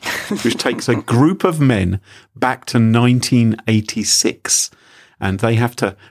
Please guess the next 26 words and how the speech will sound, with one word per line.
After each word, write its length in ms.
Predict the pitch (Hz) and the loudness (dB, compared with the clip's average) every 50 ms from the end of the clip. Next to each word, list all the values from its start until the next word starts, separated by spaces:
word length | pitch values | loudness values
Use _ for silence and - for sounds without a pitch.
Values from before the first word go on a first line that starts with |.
| _ - | _ 0
relive 440 | 107 110 123 131 135 127 120 113 - | 2 4 4 4 4 2 2 0 -2
a 80 | 101 | -6
fateful 640 | - - - - 139 131 151 - - - - 143 139 | -10 -10 -6 -2 0 0 0 -2 -4 -2 0 2 4
night 460 | 139 135 127 113 90 - - - - - _ _ _ _ _ - | 4 4 2 2 0 -4 -6 -8 -8 -10 _ _ _ _ _ -4
and 80 | 98 | -2
not 220 | 107 131 156 - - | -2 -2 -2 -2 -2
change 480 | - - 208 202 202 202 208 208 196 | 0 2 2 2 4 4 4 4 4
history 580 | - 214 233 220 - - - 170 160 151 147 147 | 2 2 0 0 -4 -2 0 2 2 4 4 2
in 100 | 143 143 | 2 2
any 200 | 143 143 165 180 | 2 2 2 2
way 420 | 170 170 139 104 90 95 113 127 - _ _ _ - | 2 2 0 0 0 -2 -2 -4 -6 _ _ _ -6
so 160 | - - 101 | -4 -2 0
that 100 | 98 107 | 0 -2
it 80 | - | -2
takes 300 | - - 120 - - - | -2 -4 -4 -4 -2 -2
its 140 | 104 - - - _ _ - | -2 -2 -4 -6 _ _ -8
proper 520 | - - 135 117 - - 117 110 107 - - | -4 -2 -2 -2 -2 -2 -2 -2 -4 -4 -2
and 380 | - 104 104 101 104 104 - - | -2 0 2 2 0 -2 -4 -6
correct 460 | - - - - - - - - - | -6 -4 -2 -2 -2 -4 -6 -10 -8
course. 360 | - - 101 95 92 87 - | -4 -2 0 0 0 0 0
And 140 | - 107 104 | 0 0 0
the 20 | 98 | 0
time 320 | - - - 175 185 175 | 0 0 2 2 2 2
machine, 320 | 143 113 - - 120 101 95 | 2 0 0 0 0 0 0
of 80 | 90 | -2
course, 220 | - - 101 101 | -4 -4 -4 -4